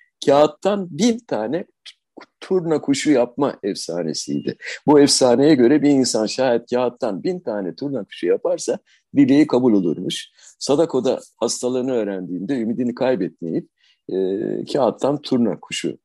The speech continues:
yapmaya başlamış. Ancak küçük kızın ömrü bin turnayı, e, katlamaya yetmemiş ve, e, bin dokuz yüz elli beşte yirmi beş Ekim günü,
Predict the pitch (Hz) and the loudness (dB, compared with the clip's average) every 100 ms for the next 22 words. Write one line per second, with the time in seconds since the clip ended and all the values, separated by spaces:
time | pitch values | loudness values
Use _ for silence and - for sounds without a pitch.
0 | - 82 - 85 76 76 - - 151 - | -4 -4 -4 -6 -4 -6 -6 -6 -6 -2
1 | 110 123 120 98 - - 95 87 85 85 | -2 -2 -4 -6 -8 -6 -2 0 0 0
2 | 135 - _ - _ _ _ 127 107 - | -2 -4 _ -20 _ _ _ 0 0 0
3 | 92 87 110 131 - 104 92 90 - 95 | -2 2 2 0 -2 -2 0 -2 -2 -4
4 | - 80 85 117 120 110 - 76 92 - | -4 -4 0 2 2 0 -2 -8 -6 -6
5 | - 92 73 _ - 98 87 78 60 - | -2 -2 -2 _ -10 -8 -6 -6 -10 -10
6 | - 90 92 - 95 87 82 82 82 - | -8 -4 -4 -6 -4 -2 -2 -4 -6 -4
7 | - 110 - - - 95 95 104 - - | -2 -2 -4 -14 -4 0 2 2 0 -2
8 | 92 - _ _ - 76 110 | -6 -12 _ _ -12 -6 -6